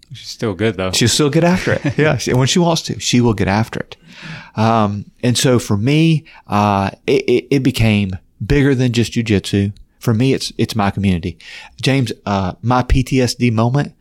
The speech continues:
Speaker 2: is stepping away from college football, right? For however many years, I am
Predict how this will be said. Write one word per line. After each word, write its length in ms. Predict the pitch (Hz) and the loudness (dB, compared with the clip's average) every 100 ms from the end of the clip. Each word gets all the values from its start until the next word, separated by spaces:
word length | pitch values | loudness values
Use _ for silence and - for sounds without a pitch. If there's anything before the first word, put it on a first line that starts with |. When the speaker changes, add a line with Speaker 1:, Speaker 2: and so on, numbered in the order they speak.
| _ | _
Speaker 2:
is 140 | - - | -6 -2
stepping 300 | - 101 98 | -2 -2 -2
away 160 | 92 | -4
from 140 | 90 104 | -6 -10
college 260 | - 98 | -12 -12
football, 360 | - - - - _ _ _ _ - - | -12 -16 -16 -20 _ _ _ _ -12 -2
right? 260 | 110 117 - _ | -2 -2 -8 _
For 140 | - 90 | -6 -2
however 280 | 113 123 | 0 2
many 180 | 135 135 | 2 2
years, 440 | 127 95 92 87 - - - - | 2 2 0 -4 -12 -20 -14 -4
I 240 | 101 107 | 0 2
am 340 | 104 101 90 | 2 0 -2